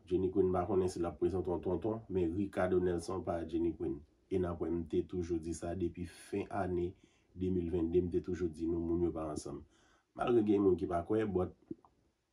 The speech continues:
yo pa ansanm. E kòmantè sa tou, m a fè lòt videyo sou li. Jis rete bwenche sou paj mwen, nan pwen. So, an nou pati pou dènye kòmantè an, ok? Senkyèm kòmantè an, ki es ki fè l?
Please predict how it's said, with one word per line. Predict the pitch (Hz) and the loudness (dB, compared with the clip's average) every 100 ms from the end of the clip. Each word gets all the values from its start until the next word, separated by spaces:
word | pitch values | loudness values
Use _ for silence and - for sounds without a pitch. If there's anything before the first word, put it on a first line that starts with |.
| - | -8
yo | - 92 | -2 -2
pa | 87 | -2
ansanm. | 82 82 82 78 | -4 -6 -6 -4
E | 90 | -4
kòmantè | - 110 107 107 | 0 0 2 2
sa | 98 90 | 0 -2
tou, | 85 95 98 - _ - | 0 -2 -4 -14 _ -4
m | |
a | 95 | -2
fè | 95 - 90 | -2 -2 2
lòt | 85 85 80 82 | 2 2 0 -6
videyo | 85 82 85 85 87 92 - - - _ _ - | -10 -4 -2 2 6 4 2 -14 -20 _ _ -14
sou | - 101 90 | -8 -4 -4
li. | 76 73 - | -6 -10 -10
Jis | 87 87 | -8 -4
rete | 92 | -2
bwenche | 90 85 82 | -2 -6 -8
sou | 82 | -10
paj | 80 80 90 | -8 -6 -4
mwen, | 98 104 _ - | -4 -6 _ -10
nan | - | -8
pwen. | - - - _ - _ - | -8 -10 -12 _ -20 _ 0
So, | 117 113 104 | 2 2 4
an | 110 | 4
nou | 110 | 6
pati | 113 107 101 | 4 2 0
pou | 95 - 98 98 95 92 92 92 90 90 90 - | -4 0 2 4 2 2 2 2 2 -2 -6 -10
dènye | 85 104 98 95 | 0 4 4 4
kòmantè | 95 90 82 - | 2 0 -2 -4
an, | - - | -6 -10
ok? | 78 117 131 _ - - | -4 -2 -4 _ -20 -12
Senkyèm | - 90 107 92 | -4 0 2 2
kòmantè | 101 92 90 | 0 0 0
an, | 92 | 0
ki | 98 101 | 0 0
es | 98 | 0
ki | - | -4
fè | - | -4
l? | 78 | -6